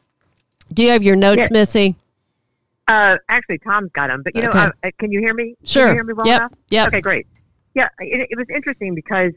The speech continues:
Speaker 2: um, I actually watched the, I watched the council meeting online, and I was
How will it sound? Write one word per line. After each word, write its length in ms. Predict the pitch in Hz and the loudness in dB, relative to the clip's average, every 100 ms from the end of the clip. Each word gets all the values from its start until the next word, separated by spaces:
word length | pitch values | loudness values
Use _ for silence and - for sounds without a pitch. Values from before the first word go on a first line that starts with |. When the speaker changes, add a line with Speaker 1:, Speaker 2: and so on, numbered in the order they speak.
| - | -4
Speaker 2:
um, 440 | 170 160 151 151 151 - - - | 0 0 0 -4 -8 -10 -8 0
I 160 | 180 | 0
actually 280 | 214 202 180 160 | 0 -4 -10 -2
watched 300 | 165 175 _ _ _ | 0 0 _ _ _
the, 420 | 160 147 139 135 - | -2 0 0 -4 -10
I 80 | 156 | -8
watched 360 | 156 185 196 _ | -2 -2 -2 _
the 60 | 156 | -6
council 360 | - 156 - | -2 -2 -2
meeting 360 | 147 143 143 143 139 | -6 -4 -4 -2 0
online, 640 | 139 123 131 127 120 123 - | 0 0 2 2 2 -4 -6
and 260 | 151 143 139 | 0 0 2
I 100 | 147 | 0
was 100 | 139 | 0